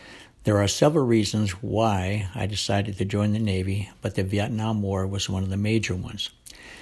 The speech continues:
After Navy boot camp in San Diego, California,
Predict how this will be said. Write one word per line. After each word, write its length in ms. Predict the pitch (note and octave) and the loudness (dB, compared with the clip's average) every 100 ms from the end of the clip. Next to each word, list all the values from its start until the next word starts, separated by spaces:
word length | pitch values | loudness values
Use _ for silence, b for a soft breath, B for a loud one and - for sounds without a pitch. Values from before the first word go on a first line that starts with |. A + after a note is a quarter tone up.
| B B B | B B B
After 320 | A2+ B2+ - C#3+ | 0 0 2 2
Navy 320 | C3 A#2+ A2 | 4 4 2
boot 300 | G2+ A#2 A#2+ | 4 2 2
camp 320 | - G#2 - | -4 -4 -4
in 100 | F#2+ | -6
San 280 | - G#2 G#2 | -2 0 2
Diego, 320 | G#2 G2+ F#2+ | 2 0 -2
California, 800 | - G2+ G2 - G#2 F#2 E2+ | -2 -2 -2 0 0 0 -4